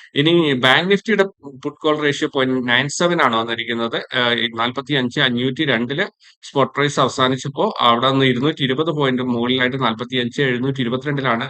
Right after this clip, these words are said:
ഫ്യൂച്ചറിന്റെ ട്രേഡിംഗ് നടക്കുന്നത്. Then, ആ, ഹയസ്റ്റ് ഓപ്പൺ ഇൻട്രസ്റ്റ് നോക്കുകയാണെങ്കിൽ നാൽപത്തിയാറായിരത്തില് നാൽപത്തിനാല് ലക്ഷം കോളാണ് റൈറ്റ് ചെയ്തിട്ടുള്ളത്. അതേസമയത്ത്,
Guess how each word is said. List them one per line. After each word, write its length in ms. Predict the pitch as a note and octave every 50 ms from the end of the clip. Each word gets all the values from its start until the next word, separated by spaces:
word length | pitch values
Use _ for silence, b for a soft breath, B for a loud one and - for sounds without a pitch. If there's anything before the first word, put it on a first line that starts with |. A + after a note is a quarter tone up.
| - -
ഫ്യൂച്ചറിന്റെ 360 | B2+ A#2 A#2 - A#2 A#2+ A#2
ട്രേഡിംഗ് 360 | A#2 A#2+ A#2+ A#2 A#2+ B2 B2
നടക്കുന്നത്. 500 | A#2+ A2+ A#2 A#2 B2+ B2 A#2+ A2+ A#2 C#3+ C#3+ B B B B B _ _ _ _ _ _ _ _ _ _ _ _ _ _ - -
Then, 280 | E3 E3+ F3+ F#3 E3
ആ, 400 | D#3+ D#3+ D3+ D3 D3 C#3+ C#3 C3 C3
ഹയസ്റ്റ് 340 | F3 E3+ F3 F#3 F#3 F#3 G#3
ഓപ്പൺ 260 | F3+ E3 E3 G3+ F#3+
ഇൻട്രസ്റ്റ് 320 | G3+ G3+ G#3 G#3+ G#3 A3+ G#3
നോക്കുകയാണെങ്കിൽ 500 | F3+ E3 E3+ F3+ E3+ E3+ E3+ E3+ F3 E3+
നാൽപത്തിയാറായിരത്തില് 1300 | D#3 D3+ D3+ D3+ G3+ G3+ F#3+ G#3 G3 D#3+ D3+ D3+ E3 F3+ F#3 F#3+ F#3+ F#3+ F#3 F3+ F#3+ F#3 F#3 E3 B2+ D#3+
നാൽപത്തിനാല് 760 | D3+ C#3+ C#3 D3 E3 D#3+ - F#3 F3 E3 D#3+ D#3+ E3+ E3+ F3 D#3
ലക്ഷം 320 | C#3+ - - - D#3 D3+
കോളാണ് 500 | D3 D3 C3+ C3 C3 C3+ C3+ B2+ B2+ B2+
റൈറ്റ് 220 | B2+ A#2+ A#2+ A#2+
ചെയ്തിട്ടുള്ളത്. 460 | B2+ C#3+ C3 B2 B2+ B2+ B2+ C3 D3 F3
അതേസമയത്ത്, 680 | D#3 C#3 B2+ C3 C3 C#3 C#3 C#3 C3+ C3 C3 F#3 F3